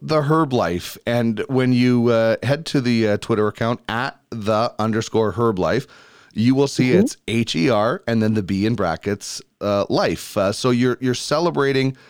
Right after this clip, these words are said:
Speaker 1: uh, women in cannabis. Um, one of the hashtags on your Twitter account is, uh, hashtag dope ladies. So tell me
Speaker 2: Oh,
Speaker 1: a little
Speaker 2: yeah.
Speaker 1: bit about, uh, the Herb Life. Was this something that you just, uh, you know, um, discovered, uh, had a gr-,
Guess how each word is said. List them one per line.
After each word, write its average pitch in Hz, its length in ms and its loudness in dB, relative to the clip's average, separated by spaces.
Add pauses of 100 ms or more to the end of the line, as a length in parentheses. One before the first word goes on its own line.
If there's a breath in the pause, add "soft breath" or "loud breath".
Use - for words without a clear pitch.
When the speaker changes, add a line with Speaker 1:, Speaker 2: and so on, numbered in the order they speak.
(360 soft breath)
Speaker 1:
uh, 92 200 0
women 139 360 2
in 123 140 2
cannabis. 104 680 -4
Um, 95 260 0
one 110 140 0
of 110 60 0
the 101 80 0
hashtags 110 500 -2
on 110 80 0
your 104 180 2
Twitter 110 320 0
account 113 380 -2
is, 98 300 0
uh, 87 120 2
hashtag 98 560 -2 (320 loud breath)
dope 113 300 -2
ladies. 98 480 0 (220 loud breath)
So 147 200 2
tell 190 280 -2
me 302 260 2
Speaker 2:
Oh, 202 100 2
Speaker 1:
a 170 60 4
little 180 300 4
Speaker 2:
yeah. 175 40 -10 (160)
Speaker 1:
bit 151 140 -8
about, 127 640 0
uh, 98 340 2
the 120 120 2
Herb 160 260 2
Life. 95 260 -2
Was 120 160 0
this 156 160 -4
something 151 440 0
that 127 200 -2
you 117 100 0
just, 135 380 -4
uh, 117 200 2 (500 loud breath)
you 107 80 -2
know, 110 280 0
um, 98 380 0
discovered, 135 880 -2
uh, 92 120 0
had 110 180 -2
a 107 80 0
gr-, 95 180 -2